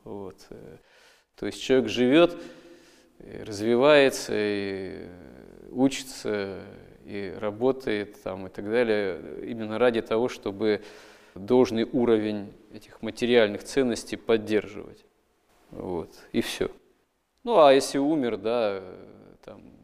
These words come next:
кладбище в виде такой лужайки подстриженной со стороны, даже и незаметно, что это кладбище.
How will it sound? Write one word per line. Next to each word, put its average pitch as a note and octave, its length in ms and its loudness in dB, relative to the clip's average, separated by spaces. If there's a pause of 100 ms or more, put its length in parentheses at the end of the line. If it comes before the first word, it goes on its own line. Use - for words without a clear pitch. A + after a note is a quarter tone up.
(420)
кладбище C3 640 2
в A2 60 -4
виде G#2+ 320 -2
такой G#2+ 380 -2
лужайки G#2+ 540 0
подстриженной G#2 720 -4
со A2+ 140 -6
стороны, A2 320 2
даже G#2 280 0
и G#2+ 40 -2
незаметно, G#2+ 520 -2
что - 200 -8
это - 120 -10
кладбище. G#2 720 0